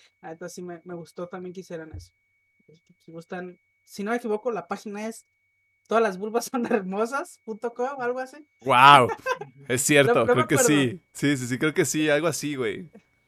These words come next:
Speaker 1: Algo así, sí, está, está muy padre también. Digo,
Speaker 2: No me
Speaker 1: obviamente es
Speaker 2: acordaba
Speaker 1: más
Speaker 2: de cómo se
Speaker 1: destinada hacia
Speaker 2: llamaba la
Speaker 1: mujeres.
Speaker 2: página, güey, gran nombre.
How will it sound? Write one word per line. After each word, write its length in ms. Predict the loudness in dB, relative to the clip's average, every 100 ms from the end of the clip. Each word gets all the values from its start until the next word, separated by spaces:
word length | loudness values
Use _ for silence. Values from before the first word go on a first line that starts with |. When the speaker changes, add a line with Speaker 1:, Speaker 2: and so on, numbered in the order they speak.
| _ _
Speaker 1:
Algo 180 | -14 -12
así, 460 | -12 -14 -20 -20 -20
sí, 160 | -20 _
está, 300 | _ -14 -14
está 160 | -16 -16
muy 120 | -16
padre 260 | -16 -18 -20 _
también. 220 | -20 _ _ _ _ _ _
Digo, 140 | -6
Speaker 2:
No 60 | -2
me 60 | 0
Speaker 1:
obviamente 260 | 0 0
es 40 | 0
Speaker 2:
acordaba 280 | 2 2 2
Speaker 1:
más 20 |
Speaker 2:
de 100 | 0
cómo 140 | -2 -2
se 60 | 0
Speaker 1:
destinada 120 | 0
hacia 100 | 0
Speaker 2:
llamaba 60 |
la 80 | -2
Speaker 1:
mujeres. 220 | 0 0 0
Speaker 2:
página, 220 | -4 -6
güey, 180 | -8 -6
gran 220 | -4 -2
nombre. 320 | -2 -4 -8